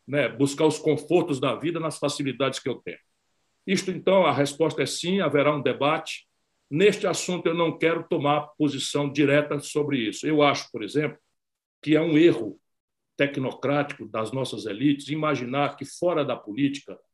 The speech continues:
existe um despotismo esclarecido a ser praticado por alguém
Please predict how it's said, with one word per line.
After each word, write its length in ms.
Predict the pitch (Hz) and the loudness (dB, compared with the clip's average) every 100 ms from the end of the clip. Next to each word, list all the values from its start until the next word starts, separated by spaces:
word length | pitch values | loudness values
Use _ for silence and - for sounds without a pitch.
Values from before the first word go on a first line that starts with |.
| _ _ | _ _
existe 400 | 156 135 156 143 | 0 0 0 -2
um 80 | 160 | -2
despotismo 800 | 139 151 - 147 - - 165 139 | 0 -2 0 -2 -2 -4 -4 -2
esclarecido 760 | 135 - 139 123 - - 151 135 | -4 -2 -4 -4 -4 -2 0 0
a 60 | |
ser 300 | - - 143 | -4 -6 -6
praticado 680 | 139 139 - - 135 143 117 | -4 -6 -8 -6 -2 -2 -2
por 100 | - | -2
alguém 560 | 147 139 135 139 147 156 | 2 2 2 2 2 0